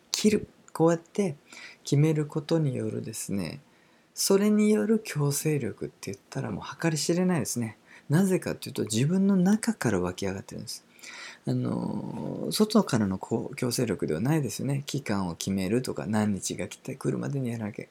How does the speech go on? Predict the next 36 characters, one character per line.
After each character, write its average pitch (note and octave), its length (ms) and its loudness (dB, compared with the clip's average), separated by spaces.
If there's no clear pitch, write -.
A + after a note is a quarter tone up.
や A2 80 -6
ら G#2+ 100 -4
な A2 100 -2
き - 100 -6
ゃ E2+ 40 -2
い D#2 40 -6
け F2+ 120 -8
な E2 120 -6
い D#2+ 60 -12
と。 - 100 -20
も F#3+ 100 0
ち A#3 100 4
ろ G3 80 4
ん C#3 40 2
そ D#3 140 4
う - 20 4
い - 20 4
う C#3 40 4
の A2 60 2
も E2+ 100 -2
あ F#2+ 60 -6
り A2 80 -2
ま C3+ 140 0
す C#3+ 140 -2
よ。 D3+ 180 -2
あ A2 80 -4
の、 G2 100 -4
細 C3 200 -2
か G2 140 -6
い F2 60 -4
と - 120 -8
こ F2 100 -6
ろ E2 60 -4
で - 100 -10
は。 - 80 -10
で、 C#3+ 240 2